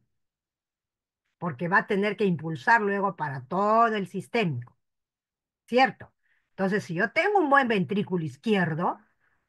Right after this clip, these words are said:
está dentro de los primeros quince días de vida. Pasados quince días de vida, este ventrículo va perdiendo fuerza. Si ya perdió fuerza, ya no puedo hacer mayor cosa, entonces lo que hago es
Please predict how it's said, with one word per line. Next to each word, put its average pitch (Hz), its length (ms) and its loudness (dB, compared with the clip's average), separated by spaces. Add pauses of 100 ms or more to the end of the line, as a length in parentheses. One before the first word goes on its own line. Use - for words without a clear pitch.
está 185 320 2
dentro 190 320 0
de 156 60 -4
los 131 140 -8
primeros 175 460 -2
quince 180 300 -6
días 165 200 -6
de 151 140 -10
vida. 175 360 -6
Pasados - 440 0
quince 226 320 -4
días 214 200 0
de 180 120 -2
vida, 202 240 -4
este 202 180 -6
ventrículo 185 440 -4
va 185 120 2
perdiendo 180 360 -4
fuerza. - 420 -8 (1080)
Si 254 240 -2
ya 320 240 6
perdió 208 380 2
fuerza, 214 640 2 (760)
ya 185 160 0
no 202 180 -2
puedo 180 260 -4
hacer 196 240 -6
mayor 165 380 -4
cosa, 175 320 -6
entonces 160 360 -8
lo 139 180 -8
que 202 140 0
hago 170 460 -2 (580)
es 214 340 -4